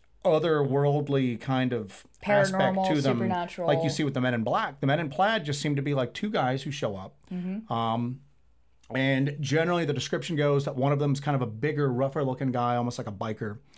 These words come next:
Speaker 1: The other guy is smaller and more clean cut. Now, he's also in plaid sometimes, and it almost seems like it's out of place, like he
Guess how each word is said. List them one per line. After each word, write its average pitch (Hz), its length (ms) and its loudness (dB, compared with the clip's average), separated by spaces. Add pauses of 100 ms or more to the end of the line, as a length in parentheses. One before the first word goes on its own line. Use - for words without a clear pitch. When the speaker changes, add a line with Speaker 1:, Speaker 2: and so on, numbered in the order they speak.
(460)
Speaker 1:
The 127 120 4
other 139 200 4
guy 139 400 4
is 131 380 -2
smaller 190 840 2
and 151 160 0
more 156 220 2
clean 160 340 -2
cut. 143 440 0
Now, 131 160 2
he's 143 180 2
also 156 360 2
in 131 100 2
plaid 170 360 0
sometimes, 135 440 0
and 127 80 0
it 120 60 -4
almost 139 200 0
seems 143 180 -2
like 131 140 -4
it's 120 100 -6
out 123 100 0
of 104 80 -8
place, - 420 -8
like 113 160 -8
he 107 220 -6